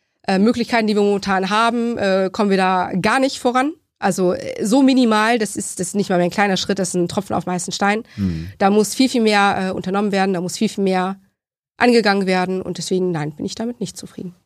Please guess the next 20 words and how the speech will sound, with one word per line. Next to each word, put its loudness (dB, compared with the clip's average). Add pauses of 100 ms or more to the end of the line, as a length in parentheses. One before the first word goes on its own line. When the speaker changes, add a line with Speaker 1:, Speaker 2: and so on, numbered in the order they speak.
(840)
Speaker 2:
Äh, 2 (340)
Thema 6
Landeswohnungsbaugesellschaft, 2 (680)
vor -2
den 0
Grünen 2
ja 2
auch, 2 (520)
äh, -4 (100)
die -12
S -12
P -8
D -2
auch. 2 (100)
Stefan 0
Weil 4
hat 0
letztens -4
erzählt, -2 (180)
ähm, -6